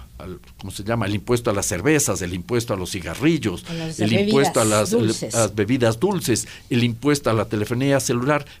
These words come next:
Speaker 1: tienen que ver con los problemas fiscales que arrastra la economía ecuatoriana por el mal manejo realizado por el gobierno. Ahora,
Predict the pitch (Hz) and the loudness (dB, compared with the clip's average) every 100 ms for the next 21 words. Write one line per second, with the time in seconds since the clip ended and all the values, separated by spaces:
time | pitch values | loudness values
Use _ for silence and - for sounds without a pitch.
0 | - - 165 165 - 110 127 135 123 107 | -16 0 0 0 -2 2 2 2 -2 -2
1 | - 98 92 127 120 110 85 - 110 120 | -4 -6 -2 0 0 -2 -4 -6 -2 0
2 | 123 - 107 92 95 160 170 123 117 113 | 0 -2 -4 -2 0 0 0 -2 0 -2
3 | 107 107 127 120 117 120 123 127 117 - | -2 0 0 0 -2 -2 0 0 -4 -10
4 | - - 147 165 - 123 110 127 170 165 | -20 0 2 2 0 -2 0 2 2 2
5 | 120 113 135 131 120 92 95 87 104 98 | 2 2 0 0 -2 -2 -4 -2 -2 -2
6 | 98 87 85 82 101 113 - | -4 -6 -8 -6 -2 -2 -4